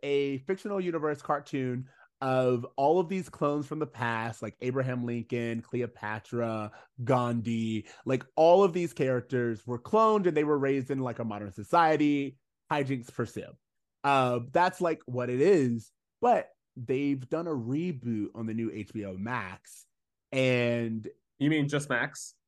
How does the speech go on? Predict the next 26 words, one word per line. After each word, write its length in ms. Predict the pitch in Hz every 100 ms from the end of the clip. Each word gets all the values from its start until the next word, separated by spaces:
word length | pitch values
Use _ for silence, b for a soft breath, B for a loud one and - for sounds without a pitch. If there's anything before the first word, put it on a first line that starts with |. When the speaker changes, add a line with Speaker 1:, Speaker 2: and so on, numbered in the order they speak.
| _
Speaker 1:
No, 100 | 135 76
I 200 | 101 135
refuse. 520 | 135 123 117 95 - - B B
But, 280 | 185 190
<laughs> 40 | 190
uh, 1000 | 190 185 208 - 208 196 - 190 196 185 - B B
they, 260 | 190 233 208
they've 300 | 175 208 202
done 140 | 220
a 40 | 202
reboot, 580 | 170 262 202 151 147 143 _ _
and 580 | 196 202 190 190 185 156 - _ -
it's 260 | 208 208 -
funny 300 | 269 262 202
because 220 | 185 170
it's 180 | 160 -
twenty 260 | - 262
years 320 | 269 208 185 143
after 260 | 139 135
the 120 | 123
original. 540 | 104 92 80 82 - 110 _ -
Speaker 2:
Okay. 160 | 107 98 - _ _ -
Speaker 1:
And 440 | 185 175 156 131 -
they 160 | 208
even 420 | 262 254 233 208 175
identify 680 | 151 131 131 117 104 87